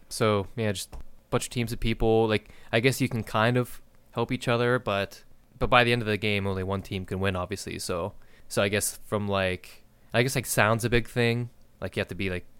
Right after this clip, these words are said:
you should try to be quiet, 'cause if you're, like, going for an objective, it's gonna, it's gonna alert the area around you, and it's gonna, like, lure the other teams to your location to, like, s-, check out what's going on.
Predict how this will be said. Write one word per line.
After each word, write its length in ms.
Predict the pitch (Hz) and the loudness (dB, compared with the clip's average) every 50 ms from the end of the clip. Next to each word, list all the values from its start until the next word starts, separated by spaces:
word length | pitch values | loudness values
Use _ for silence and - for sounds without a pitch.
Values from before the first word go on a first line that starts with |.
| - _ - | -20 _ -12
you 60 | 113 | -10
should 220 | - - - - - | -6 -6 -6 -6 -4
try 180 | - - 98 | -2 0 0
to 60 | 98 95 | 0 0
be 80 | 98 | -2
quiet, 460 | - - - 95 92 92 95 98 98 - | -4 -4 -2 0 2 2 2 2 0 -2
'cause 120 | 107 92 | -4 -6
if 120 | 98 - - | -6 -4 -2
you're, 160 | 98 95 95 | -2 -2 -2
like, 140 | 95 95 - | -2 -2 -2
going 200 | 107 101 101 95 | 0 0 0 -2
for 120 | - 107 | -2 -2
an 60 | 101 98 | -2 -2
objective, 460 | 92 90 - 95 92 - - 98 92 | -4 -4 -4 -6 -4 -4 -4 -4 -4
it's 120 | 101 - - | -4 -6 -4
gonna, 380 | 101 92 95 92 92 92 92 - - - _ _ _ _ | -4 -4 -2 -4 -4 -6 -8 -10 -18 -20 _ _ _ _
it's 100 | - - | -6 -2
gonna 140 | - 107 101 98 | 0 0 0 0
alert 360 | 95 92 98 95 95 101 - _ _ _ _ - | -2 -2 -2 -2 -2 -2 -6 _ _ _ _ -6
the 140 | - 123 113 | -2 0 0
area 280 | 104 101 98 98 95 95 | 2 2 2 2 2 0
around 280 | 95 95 95 101 101 101 | 0 0 0 0 0 0
you, 140 | 101 98 98 | 0 0 0
and 80 | 98 | -2
it's 100 | 95 - | -4 -2
gonna, 160 | - 101 95 | -2 -2 0
like, 140 | 92 92 90 | 0 -2 -4
lure 200 | 95 98 98 104 | -2 -2 0 2
the 100 | 98 104 | 2 2
other 160 | 101 101 101 | 2 2 0
teams 360 | 92 - 110 104 101 104 - - | 0 0 -2 -2 -2 -2 -4 -2
to 100 | - 107 | 0 0
your 160 | 95 98 98 | 2 2 2
location 540 | 95 95 - 98 95 90 - - 101 101 98 - | 0 0 0 0 0 0 -2 -2 -4 -6 -6 -4
to, 100 | - 98 | -4 -2
like, 160 | 92 90 - - | -2 -4 -4 -6
s-, 160 | - - - - - | -8 -8 -8 -6 -4
check 200 | - 110 - 104 | -2 -2 0 0
out 80 | 92 - | -2 -2
what's 120 | 92 - | -4 -6
going 220 | - 98 92 92 | -4 -4 -4 -2
on. 260 | 95 95 95 95 95 | -2 -2 -4 -4 -6